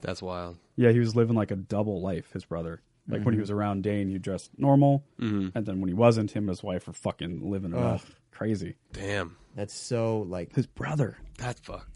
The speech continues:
Speaker 1: That's
Speaker 3: it's
Speaker 2: Went to
Speaker 3: heart-wrenching,
Speaker 2: prison
Speaker 3: dude.
Speaker 2: for it.
Speaker 1: Dang.
Speaker 3: It's fucked up.
Speaker 2: But yeah, he's pretty humble. You know, he, he, he admits his faults. Like, you know, "I wish I would have handled this differently in that time. You know, I, I probably treated people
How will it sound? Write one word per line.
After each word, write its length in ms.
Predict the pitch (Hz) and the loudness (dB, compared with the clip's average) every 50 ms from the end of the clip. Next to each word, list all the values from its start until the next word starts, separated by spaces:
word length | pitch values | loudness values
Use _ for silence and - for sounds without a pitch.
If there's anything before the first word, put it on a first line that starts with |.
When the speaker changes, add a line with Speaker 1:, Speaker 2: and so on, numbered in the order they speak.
| - - | -20 -20
Speaker 1:
That's 260 | - - 110 - - - | -18 -18 -18 -18 -18 -20
Speaker 3:
it's 80 | - | -20
Speaker 2:
Went 100 | - - | -20 -18
to 80 | - - | -8 -2
Speaker 3:
heart-wrenching, 380 | - 104 101 - - 98 95 | 0 0 2 2 0 -2 0
Speaker 2:
prison 240 | 92 117 120 131 120 | 0 0 2 2 0
Speaker 3:
dude. 120 | - 82 87 | 0 0 -4
Speaker 2:
for 120 | 87 82 | -6 -6
it. 60 | - - _ _ - - - _ _ _ - - | -8 -12 _ _ -20 -20 -20 _ _ _ -20 -18
Speaker 1:
Dang. 340 | - - - 104 104 98 90 | -12 -10 -8 -8 -8 -8 -10
Speaker 3:
It's 160 | 82 - - | -12 -16 -20
fucked 360 | - - - 85 82 - - 80 | -18 -12 -10 -10 -10 -10 -10 -10
up. 200 | 76 78 76 _ _ - _ _ - - | -10 -10 -12 _ _ -20 _ _ -4 2
Speaker 2:
But 100 | 131 123 | 6 8
yeah, 120 | 127 131 | 8 10
he's 140 | 127 147 156 | 8 8 6
pretty 220 | - - 226 214 175 | 6 4 4 6 6
humble. 400 | 147 180 185 156 117 107 98 101 | 6 6 6 6 4 4 2 2
You 80 | 101 | 2
know, 100 | 104 107 | 2 2
he, 300 | 110 117 123 117 117 110 - - | 2 4 2 4 2 2 0 -2
he, 260 | - 120 120 117 110 - - - - - - | -6 -4 -4 -4 -4 -6 -12 -16 -16 -14 -6
he 140 | - 123 | -2 0
admits 380 | 113 107 110 113 123 127 - - | 2 4 6 6 6 4 2 0
his 200 | - 123 113 - | -2 -2 -2 -2
faults. 460 | - - 92 90 98 101 - - - - | -4 -6 -2 -2 -2 -2 -4 -6 -8 -6
Like, 240 | 92 90 - - - - - | -6 -6 -8 -10 -18 -16 -8
you 80 | - | -4
know, 120 | 120 120 120 | 0 4 6
"I 100 | 120 120 | 6 8
wish 240 | 117 120 120 - - | 8 6 4 4 2
I 60 | 117 | 2
would 100 | 113 110 | 2 2
have 140 | 107 104 - | 0 0 0
handled 420 | 117 110 107 107 107 104 98 95 - - | 0 0 0 0 -2 -4 -6 -8 -10 -6
this 260 | - 107 101 - - | -4 -4 -4 -4 -6
differently 520 | - 107 98 - - - - 101 101 98 98 | -6 -6 -6 -6 -6 -8 -6 -6 -4 -4 -4
in 140 | 95 101 | -6 -6
that 180 | 92 87 78 - | -8 -8 -8 -4
time. 480 | - 139 147 139 131 127 123 117 110 - - - - - - - - - - | 0 2 4 4 6 6 4 4 2 0 -6 -18 -20 -20 -20 -20 -20 -14 -8
You 80 | - 101 | -6 -4
know, 140 | 95 92 95 | -4 -4 -4
I, 60 | 92 | -6
I 120 | - - | -6 -8
probably 300 | - - - 92 87 90 | -8 -8 -6 -6 -6 -6
treated 260 | 87 - - 85 90 | -8 -8 -8 -8 -8
people 260 | - 92 87 90 87 | -8 -8 -8 -10 -10